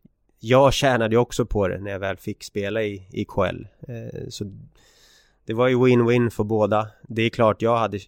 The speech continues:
tjänat mycket mer om jag inte hade haft kontrakt med L O C. Då hade jag ju gått gratis.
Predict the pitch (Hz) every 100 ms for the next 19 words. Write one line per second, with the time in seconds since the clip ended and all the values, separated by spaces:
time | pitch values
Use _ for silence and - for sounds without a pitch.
0 | _ - 104 101 - _ - - 120 117
1 | - 139 120 104 90 - 104 101 107 87
2 | 131 110 101 98 - - - - 98 -
3 | 135 - - 92 90 90 - 98 101 107
4 | 95 - 95 - 110 113 - 104 - -